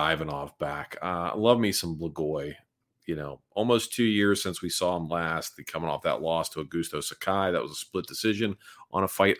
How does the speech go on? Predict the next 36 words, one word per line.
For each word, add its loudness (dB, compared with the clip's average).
I 4
thought 6
he 2
won. -8
Prior 4
to -4
that, 0
lost 0
a -2
split -2
decision -4
to -8
Derek -4
Lewis 2
on -2
a -2
fight 4
I 0
thought 2
he -2
won. -6
Um, -2
if -2
you're 6
looking 6
at 2
Blagoy, 6
y-, -2
you 0
know, -2
decision 2
loss 0
to -6
Junior 0
Dos 0
Santos. 2